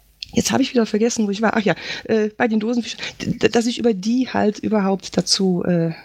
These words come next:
gekommen bin. Und, äh, eigentlich bin ich auch ganz froh darüber, denn das macht wahnsinnig Spaß, ne?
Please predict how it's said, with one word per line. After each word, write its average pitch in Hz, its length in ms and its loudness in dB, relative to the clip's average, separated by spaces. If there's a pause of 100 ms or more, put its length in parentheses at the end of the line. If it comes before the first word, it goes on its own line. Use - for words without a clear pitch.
gekommen 247 440 0
bin. 208 280 -2
Und, 175 360 -2
äh, 175 240 0 (200)
eigentlich - 380 0
bin 233 100 2
ich 208 140 0
auch 196 80 -4
ganz 185 160 -2
froh - 180 0
darüber, 196 360 0
denn 196 160 0
das 190 160 -2
macht 202 220 0
wahnsinnig 180 600 0
Spaß, - 440 -2
ne? 233 80 4